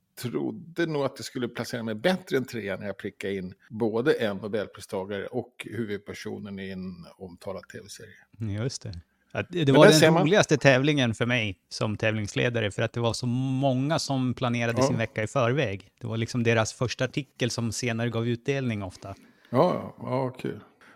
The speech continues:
Speaker 1: Ja, och grymt bra startfält tycker jag då, lite kaxigt som kom trea. För att det var ju liksom, ja, bra inprickningar, absolut.
Speaker 2: Mm.
Speaker 1: Flera Nobelpristagare och flera såna här, eh,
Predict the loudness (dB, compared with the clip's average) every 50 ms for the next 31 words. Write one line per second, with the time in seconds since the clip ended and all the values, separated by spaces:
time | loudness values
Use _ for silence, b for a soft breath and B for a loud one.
0 | b b 8 8 8 8 8 6 6 6 6 4 -2 -4 2 4 6 8 8 6
1 | 6 4 6 6 8 8 8 6 4 0 -2 0 2 2 2 0 0 0 0 0
2 | 0 -2 -4 -4 -2 0 2 4 4 4 2 0 -2 -4 -4 -4 -4 -4 -4 -6
3 | -8 -10 -10 -8 -10 -10 -10 -8 -10 -8 -8 -8 -10 -10 -14 -18 -18 -16 -16 -10
4 | -10 -8 -8 -8 -10 -12 -16 _ _ _ _ _ _ -18 -16 -10 -2 2 2 2
5 | 2 2 0 4 6 6 6 8 6 4 4 2 0 0 -2 -4 -6 -6 -4 -6
6 | -6 -6 -6 -8 -8 -8 -10 -12 -12 -14 -14 -16 -14 -10 -8 -8 -8 -6 -4 -2
7 | -2 0 -2 -2 -4 -6 -4 -4 -6 -6 -6 -8 -8 -8 -8 -10 -12 -16 -14 -10
8 | -6 -6 -6 -6 -6 -12 -18 -20 -20 _ _ _ _ -2 0 0 0 0 0 0
9 | 0 0 -2 -2 -2 -2 -2 -2 -4 -4 -8 -14 -8 -6 -6 -6 -4 -6 -6 -6
10 | -6 -6 -6 -8 -10 -6 -4 -2 -2 0 -2 -2 -2 -4 -6 -10 -14 -14 -12 -8
11 | -6 -4 -4 -4 -4 -6 -6 -6 -8